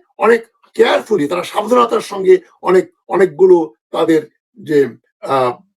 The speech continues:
পজিশনস, তারা কি চান এবং কি চান না, তারা কি আশা করেন এবং কি আশা করেন না পরস্পরের কাছে, এই নিয়ে খোলামেলা আলোচনা হয়েছে, exchange of opinion হয়েছে। তাই এটাকে অনেকে বলছে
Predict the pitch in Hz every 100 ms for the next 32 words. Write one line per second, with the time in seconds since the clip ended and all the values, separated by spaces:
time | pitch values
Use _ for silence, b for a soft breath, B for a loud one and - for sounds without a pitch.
0 | _ _ _ - 185 247 - 131 - -
1 | _ - 175 180 202 165 - - 180 180
2 | - - 165 - - 175 - - 180 147
3 | 101 - _ - 143 - - - - 190
4 | 190 190 180 175 - - 160 165 160 190
5 | - - 202 - 175 165 160 156 147 147
6 | 143 - - 147 120 - 175 160 147 B
7 | B - 262 240 220 208 - 185 170 156
8 | 160 254 - _ - 165 - 135 120 135
9 | 180 - - b - - - 214 196 175
10 | 170 220 208 160 117 107 - - _ _
11 | _ _ - 190 185 208 180 175 170 170
12 | 165 175